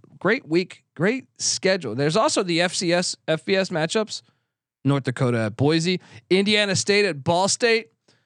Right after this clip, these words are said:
It's a rivalry that goes back. Weber State taking on Utah. I can tell you what, if Cam Rising ain't healthy, watch out. Watch out.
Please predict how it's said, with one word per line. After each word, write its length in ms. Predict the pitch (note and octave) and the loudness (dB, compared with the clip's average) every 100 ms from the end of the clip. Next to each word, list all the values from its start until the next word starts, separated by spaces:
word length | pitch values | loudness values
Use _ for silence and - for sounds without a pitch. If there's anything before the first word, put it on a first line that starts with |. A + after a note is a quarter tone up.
| _ _ | _ _
It's 100 | F3+ | 0
a 20 | |
rivalry 400 | E3 E3 D#3 D#3 | 2 2 2 2
that 100 | D3 | 2
goes 200 | C#3 C3+ | 0 0
back. 420 | C3+ C#3 D3+ - _ _ _ _ | 0 0 -2 -8 _ _ _ _
Weber 300 | D3 A3 B3 | 2 4 2
State 340 | - - A#3+ A#3 | 2 2 0 2
taking 240 | A#3+ A#3 | 0 2
on 140 | A#3+ | 0
Utah. 280 | A3+ B3 C#4 | 0 0 0
I 80 | C4+ | 0
can 100 | A#3 | 0
tell 120 | B3+ | 2
you 120 | B3 | 4
what, 140 | B3 A3+ | 4 2
if 80 | - | 2
Cam 260 | B3 B3+ | 0 2
Rising 320 | B3+ C4+ C4 | 2 2 2
ain't 120 | C4 A#3 | 2 4
healthy, 440 | B3+ B3 C#4 C#4 - _ _ - | 2 0 0 -2 -4 _ _ -2
watch 200 | B3+ D#4 | 2 2
out. 260 | F4 D4+ - _ _ _ _ _ _ _ | 2 -2 -6 _ _ _ _ _ _ _
Watch 300 | B3 C4 C4+ | 0 2 2
out. 360 | E4+ F#4+ E4 | 2 2 0